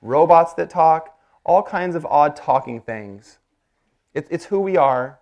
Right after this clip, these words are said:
We're, we're, we're talking people. We even enjoy singing. We, we worship and we sing things. And so we enjoy this communication.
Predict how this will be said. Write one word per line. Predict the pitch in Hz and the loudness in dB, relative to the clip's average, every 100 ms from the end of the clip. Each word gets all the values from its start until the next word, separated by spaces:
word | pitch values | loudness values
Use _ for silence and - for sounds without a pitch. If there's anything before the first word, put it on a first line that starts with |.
| _ | _
We're, | 143 | -6
we're, | 151 151 | -2 -4
we're | 147 151 | -2 -6
talking | - 160 165 160 | -2 -2 -2 -10
people. | 165 165 165 170 - _ _ _ | -10 -4 0 0 -4 _ _ _
We | 135 147 156 | -4 0 2
even | 156 160 147 - | 2 -2 -4 -8
enjoy | 156 139 131 123 | -10 -2 0 0
singing. | - 208 202 202 202 151 | -6 -6 -4 -4 -4 -4
We, | 131 120 _ _ | -6 -8 _ _
we | 120 120 | -8 -8
worship | 123 170 180 180 - | 2 2 2 -4 -4
and | 135 | -6
we | 127 | -6
sing | - 170 170 | -8 -6 -6
things. | 175 170 170 160 | -4 -4 -4 -10
And | 139 | -8
so | 147 | -4
we | 143 180 190 | -2 -2 -2
enjoy | 156 139 120 143 160 131 120 165 175 | -6 -10 -6 2 4 4 2 -4 -8
this | 131 135 | -10 -10
communication. | - - 139 131 120 - 127 127 101 104 | -10 -16 -12 -10 -12 -10 -12 -10 -16 -20